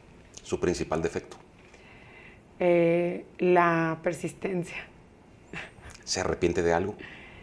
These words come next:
Speaker 2: ¿Me arrepiento de algo en mi vida? No, todos han sido aprendizajes.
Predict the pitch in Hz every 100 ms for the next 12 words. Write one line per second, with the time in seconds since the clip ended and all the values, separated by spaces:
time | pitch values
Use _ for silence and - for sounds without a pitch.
0 | - - - - 190 185 180 180 208 202
1 | 220 220 190 185 190 190 185 180 180 180
2 | 180 175 175 170 - 185 180 185 180 180
3 | 180 180 180 165 165 -